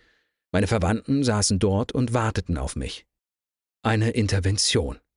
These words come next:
Ich musste mich vor diesen Halbkreis setzen und mir anhören, dass ich eine Schande für meine Familie sei.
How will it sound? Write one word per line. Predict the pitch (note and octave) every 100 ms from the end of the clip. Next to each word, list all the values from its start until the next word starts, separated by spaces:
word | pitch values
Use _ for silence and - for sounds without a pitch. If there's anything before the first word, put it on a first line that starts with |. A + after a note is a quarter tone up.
| _ _ _ _ _ _ _
Ich | - -
musste | C#3 - A3+
mich | F3 -
vor | G2 G2+
diesen | A2 A#2 C3+ E2+
Halbkreis | F2 F#2 - B2 B2
setzen | C3 C3+ - D3+
und | - A2
mir | G2 F#2+ -
anhören, | F#2+ G2 A2+ A#2 C3+ - - - -
dass | G#2
ich | A2 -
eine | G#2 G2
Schande | - - D3 D3+
für | A2+ A#2
meine | G#2 F#2+ G2+
Familie | A2 A#2+ D#3+ A2+ D2+
sei. | D#2 D2+ D2